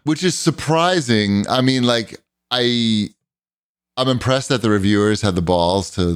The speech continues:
like, to put that out there. I see what, you know, I, I don't, I don't disagree <laughs> with their assessment, but that's, you know, that's not a great score for a,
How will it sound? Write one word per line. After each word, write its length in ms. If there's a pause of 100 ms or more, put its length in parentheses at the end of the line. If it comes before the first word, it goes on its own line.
like, 240 (340)
to 140
put 200
that 120
out 220
there. 320 (640)
I 100
see 260
what, 200
you 60
know, 140
I, 280 (680)
I 40
don't, 180 (100)
I 160
don't 220
disagree 560
<laughs> 60 (140)
with 160
their 160
assessment, 540 (680)
but 340 (400)
that's, 760
you 80
know, 280 (320)
that's 160
not 140
a 40
great 240
score 380
for 240
a, 380